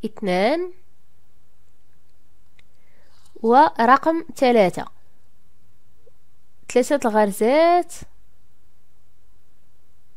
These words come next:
واحد، جوج، ثلاثة.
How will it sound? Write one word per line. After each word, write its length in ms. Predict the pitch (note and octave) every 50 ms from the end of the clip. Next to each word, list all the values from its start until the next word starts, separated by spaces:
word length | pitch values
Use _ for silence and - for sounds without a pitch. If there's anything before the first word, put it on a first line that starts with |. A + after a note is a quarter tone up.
| - - - - - - - - - - - - - - - - - - - - - - - - - - - - - - - - - - - - - - - - - - - - - - - - - -
واحد، 400 | A3+ A3 A3+ A#3+ A#3 - C4 A#3
جوج، 580 | F#3+ F#3 G3 G#3+ A3 A3 A3 A3 A3 G3+ - - - - -
ثلاثة. 300 | - G#3 F#3 F3+ - -